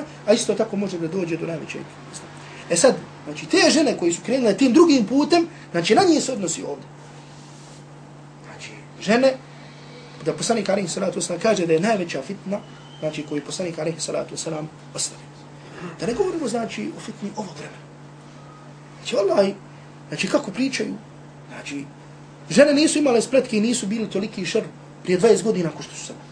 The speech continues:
I sve što ide vrijeme, znači da Allah, tabarak, normalno, muškarci postaju veće zlo i već-, veći šer i, i, i više se re-, rade harami, češće se, međutim,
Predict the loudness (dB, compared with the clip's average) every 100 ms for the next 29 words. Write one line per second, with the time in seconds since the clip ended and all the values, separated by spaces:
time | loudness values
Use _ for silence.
0 | -20 -20 -20 -20 -20 -20 -20 -18 -6 4
1 | 6 8 6 6 2 0 0 0 -2 0
2 | -2 0 0 -2 -4 -6 -12 -2 2 6
3 | 6 4 10 10 8 0 2 4 4 2
4 | 0 0 0 2 0 -4 -12 2 4 4
5 | 2 4 4 4 0 -2 -6 -4 0 2
6 | 2 0 0 2 4 8 8 8 6 8
7 | 10 10 8 6 6 6 6 6 4 4
8 | 2 2 -2 -6 -14 -16 -8 -2 4 6
9 | 8 8 8